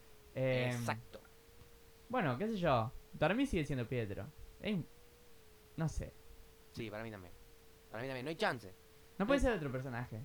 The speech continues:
Speaker 2: Es que ¿por qué lo eligió? Podrían haber elegido a cualquiera.
Speaker 1: Mal, es verdad, es
Speaker 2: Podrían
Speaker 1: lo que,
Speaker 2: cual-, cualquiera
Speaker 1: es lo que
Speaker 2: otro.
Speaker 1: digo yo, a la comunidad de Twitter manga de imbéciles, que es, no, podrían haber elegido a cualquier otro actor
Speaker 2: Se
Speaker 1: para
Speaker 2: traían a Leonardo DiCaprio para un episodio solo.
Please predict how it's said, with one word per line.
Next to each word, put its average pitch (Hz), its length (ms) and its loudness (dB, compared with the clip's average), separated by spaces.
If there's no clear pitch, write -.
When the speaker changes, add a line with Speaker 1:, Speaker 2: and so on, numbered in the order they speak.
Speaker 2:
Es 120 100 -4
que 123 140 -2
¿por 180 160 -4
qué 254 160 -4
lo 220 100 0
eligió? 175 240 -6
Podrían 185 260 -6
haber 220 120 -2
elegido 208 240 -4
a - 40 -4
cualquiera. 160 440 -4
Speaker 1:
Mal, 185 200 6
es - 160 6
verdad, 359 140 12
es - 80 0
Speaker 2:
Podrían 440 220 4
Speaker 1:
lo 285 140 0
que, 185 80 0
Speaker 2:
cual-, 170 120 -6
cualquiera 220 300 0
Speaker 1:
es 170 80 -2
lo 220 40 2
que 196 100 2
Speaker 2:
otro. - 120 -8
Speaker 1:
digo 269 200 2
yo, 311 280 8
a 208 60 10
la 175 120 6
comunidad 190 300 0
de 285 60 4
Twitter 160 540 4
manga 220 220 0
de 202 60 2
imbéciles, 156 800 2
que 226 160 4
es, 294 200 -4
no, 254 220 0
podrían 339 240 2
haber 339 120 4
elegido 302 320 6
a 208 120 2
cualquier 269 300 2
otro 277 140 4
actor 254 400 4
Speaker 2:
Se 151 60 -6
Speaker 1:
para 165 160 6
Speaker 2:
traían 165 240 6
a 170 100 4
Leonardo 233 320 6
DiCaprio 220 400 4
para 175 120 4
un 190 60 2
episodio 165 320 2
solo. 104 360 0